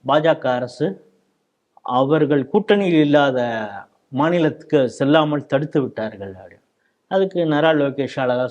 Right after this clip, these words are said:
சொல்லியிருக்காரு, "ஏன் பல்லு இருக்கிறவன் பக்கோடா திங்கிறான், எங்களுக்கு அவங்கள எப்படி, அவங்களுடைய தேவை என்னங்கிறது எங்களுக்கு தெரியும்,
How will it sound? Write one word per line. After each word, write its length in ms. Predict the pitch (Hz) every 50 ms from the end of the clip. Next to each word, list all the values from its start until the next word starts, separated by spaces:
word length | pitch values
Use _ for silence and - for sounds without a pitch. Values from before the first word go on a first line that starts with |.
| - 123
சொல்லியிருக்காரு, 340 | 113 113 107 101 107 98 98 _ _ _ _ _ _ _ _ -
"ஏன் 380 | 135 131 127 120 113 104 101
பல்லு 340 | - 139 151 185 190 190 165
இருக்கிறவன் 400 | 139 - 139 139 143 151 143 -
பக்கோடா 320 | 131 120 - 135 131 127 117
திங்கிறான், 360 | 110 107 104 - 90 98 95 _ _ _ _ _ _ _ -
எங்களுக்கு 1300 | - 123 147 190 226 240 247 247 226 247 262 247 247 240 196 - - - 240 269 277 277 269 254 202 160 175
அவங்கள 520 | 196 208 214 214 208 208 196 214 233 214
எப்படி, 300 | 190 185 175 - 220 208
அவங்களுடைய 440 | 170 170 180 175 165 160 151 143 -
தேவை 400 | - 214 233 247 262 254 240 214
என்னங்கிறது 680 | 196 190 190 196 202 202 190 180 175 175 165 160 208 196
எங்களுக்கு 360 | 170 151 160 170 165 156 123
தெரியும், 420 | 127 127 117 113 110 107 107 -